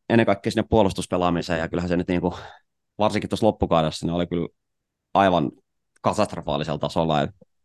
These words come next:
mä oon jo semmoista niinku vapahtaa viittaa hetken aikaa, vaan Bengan harteille sovittelin, kun se vähän tuntui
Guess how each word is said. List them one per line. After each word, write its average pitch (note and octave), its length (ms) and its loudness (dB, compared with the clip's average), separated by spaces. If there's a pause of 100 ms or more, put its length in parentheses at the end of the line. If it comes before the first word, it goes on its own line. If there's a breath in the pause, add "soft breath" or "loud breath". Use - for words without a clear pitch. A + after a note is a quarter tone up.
(760)
mä G#2 100 -2
oon G2+ 100 2
jo G2 140 -2
semmoista G2 300 -4
niinku F#2+ 120 -4
vapahtaa G2+ 460 0
viittaa F2 280 -6
hetken F#2 260 -6
aikaa, F2+ 200 -4
vaan F2+ 160 -6 (180)
Bengan G#2 300 4
harteille E2+ 400 0 (160)
sovittelin, F2 500 0
kun E2 80 -4
se E2+ 120 -4 (200)
vähän F#2 200 0
tuntui F2+ 280 0